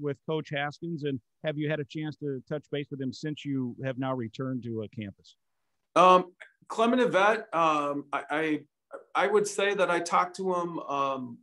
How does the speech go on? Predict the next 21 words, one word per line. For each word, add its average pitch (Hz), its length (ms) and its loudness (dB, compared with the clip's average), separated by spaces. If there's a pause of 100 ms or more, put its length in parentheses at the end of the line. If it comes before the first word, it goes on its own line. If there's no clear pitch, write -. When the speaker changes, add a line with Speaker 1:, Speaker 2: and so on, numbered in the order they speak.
Speaker 2:
once 160 400 -2
a 202 80 -4
year. 160 560 2 (420)
Um, 135 300 2
I 170 100 0
have 226 240 2
not 226 200 2
talked 190 300 0
to 233 140 -6
him 220 80 -6
since 180 260 -8
I, 151 160 -2
he 156 160 -6
did 202 260 2
send 208 160 0
me 196 100 2
a 156 40 2
text, - 400 -2
but 147 120 2
I, 139 100 4 (120)
uh, 131 340 -2